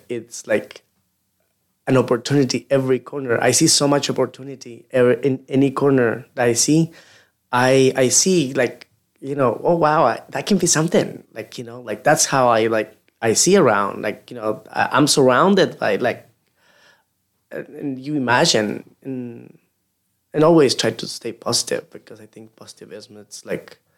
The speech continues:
a wonderful thing that, uh, it just makes you, uh, always move forward. Like, there is, has been some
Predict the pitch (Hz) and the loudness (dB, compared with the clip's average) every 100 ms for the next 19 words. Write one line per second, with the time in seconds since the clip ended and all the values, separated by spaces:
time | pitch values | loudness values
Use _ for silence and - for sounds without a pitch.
0 | _ _ _ _ _ 107 113 113 113 104 | _ _ _ _ _ 2 2 2 -2 -8
1 | - 101 101 101 92 - - 95 104 _ | -10 -16 -16 -10 -8 -8 -12 -14 -18 _
2 | _ _ _ _ _ _ _ _ _ _ | _ _ _ _ _ _ _ _ _ _
3 | - - - - _ _ 127 117 - - | -14 -12 -12 -14 _ _ -4 -2 -2 -2
4 | 113 110 - 104 98 - _ _ _ 113 | -2 -2 -2 -2 -2 -8 _ _ _ -4
5 | - 110 104 117 107 - 123 120 - - | 0 2 2 -2 -6 -8 -14 -14 -16 -20
6 | _ _ _ _ _ _ _ _ _ - | _ _ _ _ _ _ _ _ _ -6
7 | - _ _ _ _ _ _ _ _ _ | -6 _ _ _ _ _ _ _ _ _
8 | _ _ - 135 127 - 113 113 110 104 | _ _ -12 -8 -8 -2 0 2 0 -2
9 | 107 104 107 | -6 -12 -20